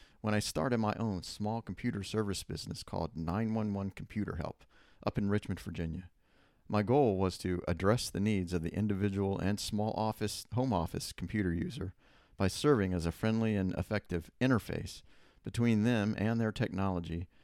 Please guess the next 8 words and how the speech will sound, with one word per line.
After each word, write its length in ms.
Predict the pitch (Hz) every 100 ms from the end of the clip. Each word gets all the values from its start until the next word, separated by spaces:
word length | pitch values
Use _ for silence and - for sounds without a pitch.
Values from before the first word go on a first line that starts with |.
| -
and 140 | - 135
to 80 | 120
make 260 | 123 127
it 80 | -
work 240 | 104 101
seamlessly 640 | - - 117 113 - 104 98
and 260 | - 101 101 -
efficiently. 500 | 101 - - 73